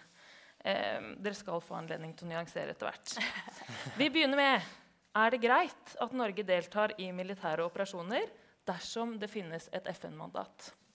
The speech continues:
Ok. Er det greit at Norge deltar i kriger som nato-alliert?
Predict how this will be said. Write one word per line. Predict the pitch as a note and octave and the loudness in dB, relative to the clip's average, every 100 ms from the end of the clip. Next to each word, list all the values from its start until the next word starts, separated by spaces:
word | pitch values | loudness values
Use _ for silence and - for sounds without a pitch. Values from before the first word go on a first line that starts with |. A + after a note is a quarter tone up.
| - - _ _ _ _ _ _ _ _ _ _ _ _ _ _ _ - _ _ _ | -20 -20 _ _ _ _ _ _ _ _ _ _ _ _ _ _ _ -18 _ _ _
Ok. | G#3+ D#4+ | 0 4
Er | D4+ D#3+ - - _ _ - - - - F#3+ C#4+ | 4 2 -4 -18 _ _ -20 -20 -14 2 6 8
det | |
greit | D4 E4+ E4 - - | 10 8 8 0 0
at | A#3+ C4 | 2 2
Norge | B3 G3+ G#3 | 0 0 -2
deltar | G3 F#3 F#3 A3 A#3 - | 2 2 4 4 4 2
i | G3 | -6
kriger | G#3 A#3 G3+ D#3 G3 A#3+ | -6 -4 -4 -2 -6 -6
som | - F3 F3+ F#3+ F#3 | -4 -2 -2 -6 -6
nato-alliert? | E3 D3+ F3 E3+ - F#3+ E4 - - - | -4 -4 -8 -4 0 0 -2 -6 -10 -12